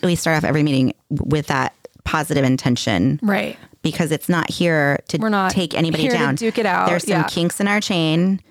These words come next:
Speaker 2: Yeah.
Speaker 1: You're a part of the family. You're not the center of the family. And in order for this to work, then we all have to work together.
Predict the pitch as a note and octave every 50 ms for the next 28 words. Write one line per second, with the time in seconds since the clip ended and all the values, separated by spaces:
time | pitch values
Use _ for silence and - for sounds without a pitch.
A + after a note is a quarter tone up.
0 | - - G3 F#3 - - E3+ E3 E3 - - - E3+ D#3+ F3 F3 F#3+ F#3+ - G3+
1 | G3 F#3+ G3 G3 G3 G3+ G3+ F#3 E3 D#3+ D#3 D3+ D3+ - _ - - - E3 -
2 | - D#3 D3+ D3 - D#3 C#3 C#3 D3 C3+ - C3 B2 A#2+ - - - - F3 F#3
3 | F3+ - - - - - - - E3 D3+ - - D#3+ E3 E3 - F3 E3 E3 -
4 | - - F3 D3+ C#3+ C3+ B2+ C3 - - C3+ C3+ C3+ C3+ A#2+ B2 B2 C#3 C3+ -
5 | - C#3 B2 A#2+ - - - - - - - - - - F#3 F3